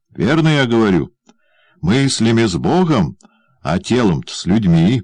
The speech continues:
Вот оно что!" Многозначительно подмигнув, сказал Распутин. В эту минуту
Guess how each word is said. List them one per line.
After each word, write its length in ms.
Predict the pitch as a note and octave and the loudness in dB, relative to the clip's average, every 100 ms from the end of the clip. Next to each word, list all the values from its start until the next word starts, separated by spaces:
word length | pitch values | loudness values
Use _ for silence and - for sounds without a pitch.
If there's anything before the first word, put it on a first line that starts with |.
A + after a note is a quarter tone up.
| - _ _ _ _ | -8 _ _ _ _
Вот 360 | - C#2+ F#2 A2+ | -6 -2 -2 -2
оно 180 | B2 | -2
что!" 440 | B2 - G3+ E3+ B1 _ _ _ _ _ _ _ _ | -4 -4 -2 -2 -4 _ _ _ _ _ _ _ _
Многозначительно 1040 | - - C#2+ D2+ D2+ D2 - G2 E2 C#2 | -10 -6 -4 -4 -2 -4 -2 -2 -2 -4
подмигнув, 720 | - C2+ B1 C2 C2+ C3+ C3+ - _ _ _ | -4 -6 -6 -4 -2 -2 -4 -16 _ _ _
сказал 680 | - - C#2+ B1+ C#2+ D#2 F2 F2+ - | -20 -12 -8 -6 -4 -4 -6 -12 -14
Распутин. 720 | C2+ C2 - B1+ A#1 A1+ E2+ _ _ _ _ _ _ _ _ _ _ _ _ A#4+ _ _ _ _ _ _ _ | -10 -10 -12 -14 -14 -14 -16 _ _ _ _ _ _ _ _ _ _ _ _ _ _ _ _ _ _ _ _
В 60 | F#2 | -4
эту 200 | A2 G#2+ | 0 2
минуту 640 | G2+ G#2 C#3+ C3 F#2+ C#2 | 2 2 0 0 -2 -2